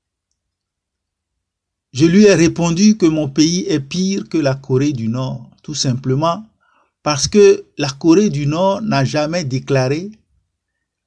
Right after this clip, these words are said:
qu'elle est un pays libre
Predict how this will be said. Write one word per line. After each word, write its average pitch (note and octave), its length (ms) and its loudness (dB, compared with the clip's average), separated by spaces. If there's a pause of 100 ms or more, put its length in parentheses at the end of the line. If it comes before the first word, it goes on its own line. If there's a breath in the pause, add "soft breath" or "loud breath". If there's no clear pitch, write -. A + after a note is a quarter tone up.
(260)
qu'elle E3+ 320 -2
est F#3+ 320 0 (1700)
un E3+ 140 -2
pays D#3 340 2
libre D#3 360 -2